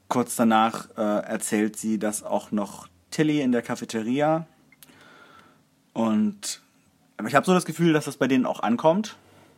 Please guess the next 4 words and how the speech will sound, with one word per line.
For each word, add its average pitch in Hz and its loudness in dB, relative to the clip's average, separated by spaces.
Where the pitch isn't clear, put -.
Also 104 -6
zumindest 113 0
Kalber, 123 2
äh, - -18